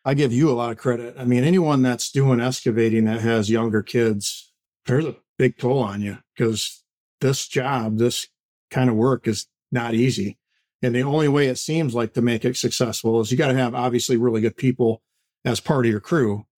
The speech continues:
but that does not mean that you get to sit back and relax. I mean, there is still always so much work. There's so much expense. There's so much cash flow that you really can't let your finger off the pulse. So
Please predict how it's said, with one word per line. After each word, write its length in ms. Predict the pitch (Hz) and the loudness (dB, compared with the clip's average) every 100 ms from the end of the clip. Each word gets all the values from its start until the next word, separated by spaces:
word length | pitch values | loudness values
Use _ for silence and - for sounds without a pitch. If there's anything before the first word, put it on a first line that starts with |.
| _ _ - | _ _ -6
but 300 | 135 123 127 | -4 -4 -4
that 160 | 127 | -4
does 220 | 123 131 131 | 0 0 0
not 240 | 127 120 | 0 0
mean 180 | 120 120 | -2 0
that 120 | 117 | 0
you 120 | 113 | 0
get 160 | 117 - | 0 -2
to 80 | 113 | -2
sit 240 | 139 131 | -2 -2
back 240 | 120 113 | -4 -2
and 100 | 117 | -2
relax. 560 | 107 107 120 104 107 - | 0 0 0 -4 -6 -2
I 40 | |
mean, 180 | 113 113 | 0 2
there 160 | 123 117 | 2 0
is 80 | 101 | -2
still 480 | - 139 123 123 - | 0 0 0 -2 -2
always 440 | 127 127 120 113 | 0 0 0 -2
so 260 | - 135 127 | -2 0 0
much 260 | 120 - | -2 -2
work. 360 | 120 120 107 - | 0 2 0 -2
There's 180 | 120 107 | -2 -2
so 320 | - 143 135 | -2 0 0
much 220 | 127 - | -2 -2
expense. 580 | 123 - - 123 113 - | -4 -4 -4 -4 -6 -4
There's 160 | 123 | -4
so 180 | - 147 | -2 -2
much 220 | 139 127 | 0 -2
cash 300 | - 123 120 | -4 -4 -6
flow 340 | - 131 120 - _ _ _ _ | -2 0 0 -4 _ _ _ _
that 100 | 139 127 | 2 4
you 100 | 120 | 4
really 300 | 135 135 127 | 2 0 0
can't 320 | 131 120 - | -2 -2 -2
let 200 | 131 127 | -2 0
your 240 | 113 110 - _ _ _ - | 0 -2 -6 _ _ _ 0
finger 260 | 135 120 | 2 2
off 180 | 117 107 | 0 -4
the 60 | 127 | -6
pulse. 460 | 131 123 117 - - | -2 -2 -2 -8 -14
So 480 | - 143 127 123 | -6 -2 0 0